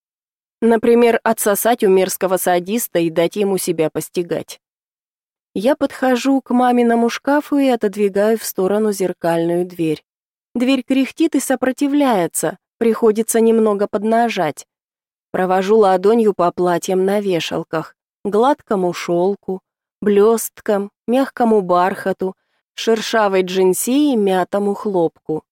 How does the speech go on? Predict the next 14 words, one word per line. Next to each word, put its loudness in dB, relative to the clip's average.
Зажмуриваю 4
глаза 2
и 2
сглатываю. -2
Они 2
прекрасны. -4
Если 2
бы 2
я 2
был 2
богач, 0
как -2
тот 2
Грей, 0